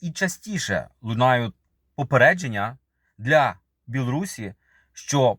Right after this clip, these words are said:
Польща, Литва і інші європейські країни закриють кордон для них,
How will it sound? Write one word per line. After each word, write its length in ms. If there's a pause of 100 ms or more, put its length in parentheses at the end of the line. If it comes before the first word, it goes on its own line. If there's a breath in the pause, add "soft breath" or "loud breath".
Польща, 680 (400)
Литва 600 (100)
і 140
інші 320
європейські 440
країни 560 (360)
закриють 500
кордон 380
для 140
них, 300